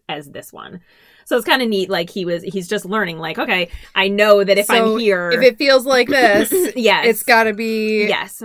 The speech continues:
Speaker 2: the same plane.
Speaker 1: Right, right. So I thought that was kinda neat. Just, like, you know, learning, he's, we're learning the power of the knife as he's also
Speaker 2: Mm-hmm.
Speaker 1: learning it. Of course, he's much better at it. <laughs> I can't imagine having to use something that, like,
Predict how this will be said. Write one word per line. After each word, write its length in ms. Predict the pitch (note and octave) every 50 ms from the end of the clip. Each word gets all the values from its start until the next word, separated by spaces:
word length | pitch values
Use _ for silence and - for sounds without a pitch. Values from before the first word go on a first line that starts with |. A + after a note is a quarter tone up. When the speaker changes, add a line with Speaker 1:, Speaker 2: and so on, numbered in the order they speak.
| G3+ G3+ A#3+ A#3
Speaker 2:
the 180 | A3 A3 A3
same 280 | G#3 - B3+ A3 G#3 G3
plane. 600 | - B3+ A#3 G#3+ G3+ G3 G3 G3 F#3+ G3 A3 G#3 -
Speaker 1:
Right, 320 | G3+ F#3+ D3+ - - - -
right. 280 | G3+ F#3+ D#3+ C#3 - - _ _ - - _
So 140 | - - C#4
I 40 | C4+
thought 140 | C#4 C4+ A3
that 100 | A3+ G3
was 120 | G3 F#3+
kinda 180 | - F#3 E3+ E3
neat. 280 | D3 C#3+ D3+ - - F3+
Just, 260 | G#3 G3+ - - - - -
like, 200 | F#3 E3 D#3+ - -
you 80 | E3
know, 140 | F3 D3+ D3
learning, 500 | D3 D3+ E3+ E3 E3 E3 D#3 D#3 D#3 - - _ - _ _ _
he's, 460 | - F3 F#3+ G#3+ A3 A3 G#3 F3+ - - _ _ _ _ _ _ -
we're 320 | G3+ G3+ A#3+ C#4 C#4+ C#4+
learning 400 | C4+ A#3 A3 G3+ G3 G3 F#3+ F#3+
the 80 | F#3 F3+
power 320 | - F#3+ E3+ E3+ E3+ E3
of 100 | E3 D#3
the 80 | E3+ E3+
knife 180 | D#3+ D#3+ D#3 -
as 160 | E3 D#3+ - -
he's 260 | - F#3+ F3 D3 -
also 320 | - E3 G#3 G3 F#3+ D#3+
Speaker 2:
Mm-hmm. 100 | D3+ D3
Speaker 1:
learning 240 | D#3 D3+ D3+ D3+ D#3
it. 80 | D#3 D3+
Of 80 | D3
course, 240 | - - D#3 D3+ -
he's 320 | - D3+ D#3 E3+ - -
much 180 | - D#3 E3+ -
better 240 | - D#3 D#3 D3+ D3+
at 160 | D3 D3+ D3
it. 120 | D#3 D3+ -
<laughs> 1500 | C#4 D#4 - - E4 - - - - G4 F4+ G4+ - - - D#4 E4+ - _ - - - - - - - - - - -
I 80 | B3
can't 180 | C#4+ E4+ F#4 F4
imagine 340 | C4+ G3+ F3+ F#3+ F#3 F#3 F#3
having 260 | F3+ F3 E3+ E3+ F3
to 60 | F3
use 240 | E3+ E3 E3+ F3 E3+
something 520 | - F3 E3 E3 E3+ E3+ E3 D#3+ E3 E3
that, 240 | D#3+ E3 D#3+ - -
like, 340 | E3 E3 D#3 D#3+ - -